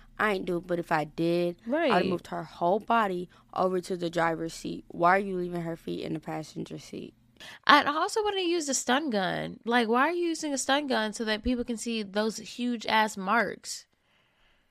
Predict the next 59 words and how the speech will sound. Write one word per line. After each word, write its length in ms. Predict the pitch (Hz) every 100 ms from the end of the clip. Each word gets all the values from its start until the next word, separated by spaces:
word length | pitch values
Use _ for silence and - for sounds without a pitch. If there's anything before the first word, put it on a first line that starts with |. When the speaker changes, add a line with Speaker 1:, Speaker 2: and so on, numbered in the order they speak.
| _ _ _
Speaker 2:
What? 480 | - 262 349 - - - _ _ _ _ _ _ _ _ _ -
If 120 | 247
you're 120 | 302
gonna 200 | 359 339
drown 300 | 220 240 277
her, 100 | 285
drown 280 | 226 233 269
her. 100 | 233
But 180 | 196 -
you 100 | 269
couldn't. 320 | 277 220 226 - - - -
Alice 300 | 269 277 262
w-, 140 | 240 -
had 280 | 233 233
a 60 | 214
little 200 | 220 226
bit 100 | 208
more 160 | 202 196
spunk 520 | - - 233 214 -
than 180 | 220 208
you 100 | 208
were 120 | 190
ready 280 | 208 196 180
for. 420 | 175 - - - - _ _ -
You 120 | 220
weren't 200 | 226 196
ready 180 | 202 202
for 120 | 190
Alice. 400 | 185 190 180 - _ -
Alice 280 | 202 202 208
had 140 | 196
a 40 | 185
little 160 | 185
bit 120 | 185
more 120 | 190 180
spunk. 260 | - 202
She 100 | -
wasn't 240 | 202 190 185
your 100 | 185
regular 320 | 190 185 180
eighty-something 500 | - 175 175 196 226
Speaker 1:
And 40 | 247
they 40 |
Speaker 2:
year 120 | 160
old. 100 | 160
Speaker 1:
always 280 | 214 320 262
just 260 | - 233 -
need 180 | 208 -
a 180 | 165 170
Speaker 2:
She 100 | -
didn't 160 | 226
know 60 | 202
Speaker 1:
better 60 | 175
Speaker 2:
what 60 | 165
to 60 |
do 140 | 175 180
with 140 | 156
Speaker 1:
story. 140 | 160
Speaker 2:
that. 180 | 160 -